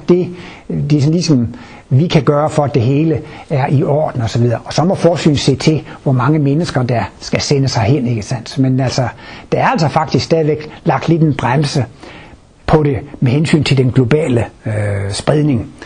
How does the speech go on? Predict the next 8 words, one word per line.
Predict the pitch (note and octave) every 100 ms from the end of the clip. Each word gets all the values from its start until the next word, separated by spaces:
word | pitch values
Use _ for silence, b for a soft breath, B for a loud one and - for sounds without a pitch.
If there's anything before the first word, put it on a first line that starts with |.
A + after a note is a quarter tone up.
| B B
Martinus | B2 - F3+ F#3 -
var | C#3+ B2+
inde | C3 F3
på, | G3+ F#3 F#3 - B B
at | - B2+ - -
når | C#3+ B2
der | B2
kommer | - C3 C3 G#2+